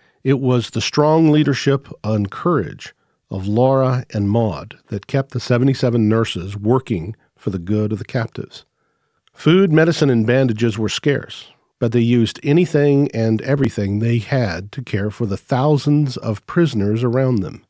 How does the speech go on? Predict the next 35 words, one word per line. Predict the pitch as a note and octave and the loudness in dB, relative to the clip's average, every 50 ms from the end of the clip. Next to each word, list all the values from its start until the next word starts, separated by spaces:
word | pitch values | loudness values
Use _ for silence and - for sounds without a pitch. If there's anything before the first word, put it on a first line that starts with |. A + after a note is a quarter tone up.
| _ _ _ _ _ _ _ _ _ _ _ - | _ _ _ _ _ _ _ _ _ _ _ -2
Many | A2 A#2+ F3 A3+ B3 | 2 2 4 4 4
that | F#3+ E3+ D#3+ C3 | 4 2 0 0
survived | - - C3 A#2+ C3+ C3+ C3+ C3 B2 A2+ | 0 -2 0 2 2 2 2 2 0 0
the | A2 | -4
camps | G2+ - - C#3 A#2 E2 - _ - - - - _ _ _ _ _ | -6 -2 -2 -2 -2 -2 -4 _ -18 -20 -20 -20 _ _ _ _ _
credited | - - A#2 A#2 C3 C3 - C#3 C#3 C3 | -4 -2 -2 0 0 0 0 -2 0 0
the | C3 A2+ | 2 2
nurses | G#2+ A2 A#2 G#2+ - - F#2 E2 D#2+ E2 F#2+ | 2 2 2 2 0 -4 -8 -8 -10 -8 -8
and | G#2+ F#2 E2+ E2+ E2+ | -8 -8 -8 -8 -4
those | G#2 G#2+ A2 A#2+ B2 A#2 A#2 | -2 0 2 4 2 2 2
that | A2+ F#2+ F2+ | -2 -4 -4
led | F#2+ G#2 A2+ B2 D3 D3+ A#2+ | -2 0 0 2 2 0 0
them | F#2+ D#2+ C3 - - G2+ _ _ _ _ _ _ _ _ _ - | -4 -10 -10 -10 -14 -16 _ _ _ _ _ _ _ _ _ -8
with | - G2 G2 - | -6 -6 -6 -4
their | G#2+ G#2+ G#2+ | -4 -4 -4
survival. | - - G#2+ G2 G2+ G#2 G2+ F#2+ D#2+ C2 A#1+ - _ _ _ _ _ _ _ _ _ _ _ _ _ _ _ _ _ _ _ | -4 -4 -4 -4 -4 -4 -4 -6 -8 -12 -16 -20 _ _ _ _ _ _ _ _ _ _ _ _ _ _ _ _ _ _ _
There | - C#3+ C3+ | 0 0 2
is | A#2+ | 2
no | A2 B2 | 2 0
question | G#2+ - C3 C3+ A#2+ - - G#2+ F2 F2 F#2+ - _ - | 0 2 0 0 0 0 -4 -6 -6 -6 -10 -16 _ -12
that | - - F#2+ - | -10 -10 -8 -6
they | G#2+ G2+ | -6 -6
were | F2+ E2 | -8 -8
heroes. | - - C3+ G#2+ D2+ - - - - - - _ _ _ _ _ _ - | -6 -4 -4 -4 -4 -6 -14 -20 -20 -20 -20 _ _ _ _ _ _ -8
Yet, | - G#2 A2 C#3 D3+ _ - _ _ _ _ _ _ - | -4 -2 -2 -2 -4 _ -18 _ _ _ _ _ _ -6
Laura | - G#2+ A#2+ E3 F3+ | -2 0 2 2 2
Cobb | - - C3 A2+ G2+ G2+ A#2 C3 | 0 -2 -2 -2 0 -4 -4 -6
and | A2+ F2+ F2 F#2 - _ - | -6 -8 -8 -10 -10 _ -14
Maud | C3 A2+ G2+ G#2 A#2 A#2+ | -10 -6 -4 -4 -4 -2
Davidson | A2 A2+ A#2+ A2 G#2+ - - - D#2+ E2+ G2+ - _ _ | 0 0 0 0 0 -4 -6 -10 -10 -10 -12 -14 _ _
have | - G#2+ | -12 -8
been | G2+ G#2+ G#2 | -4 -2 -2
lost | G#2 G#2 A#2 A#2+ A#2 - - - | 0 0 0 0 0 -2 -2 -4
to | A#2+ | -4
history | G2 - A#2 - - - - - - - | -2 -2 -4 -4 -6 -12 -14 -16 -16 -20